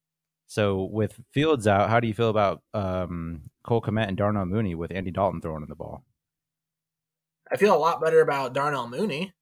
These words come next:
Speaker 2: Um, a couple of Mooney's best games this year came with Andy Dalton at the helm. Um, they clearly have a pretty damn good connection.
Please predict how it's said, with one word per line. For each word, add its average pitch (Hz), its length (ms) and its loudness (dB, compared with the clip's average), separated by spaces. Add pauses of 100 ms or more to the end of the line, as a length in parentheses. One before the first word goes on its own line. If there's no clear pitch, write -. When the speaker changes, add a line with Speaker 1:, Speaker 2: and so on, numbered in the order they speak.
(200)
Speaker 2:
Um, 110 560 -6 (300)
a - 400 -20
couple 165 280 6
of 135 100 2
Mooney's 147 380 0
best 139 320 -2
games 143 220 0
this 127 140 -6
year 170 160 0
came 160 160 0
with 120 120 -4
Andy 135 180 -2
Dalton 143 320 0
at 120 60 -6
the 113 100 -6
helm. 147 500 -6
Um, 113 680 -4 (100)
they 143 220 0 (100)
clearly 147 320 0
have 131 180 -2
a 123 60 -2
pretty 139 260 -6
damn 131 240 -2
good 127 160 -8
connection. 127 560 -6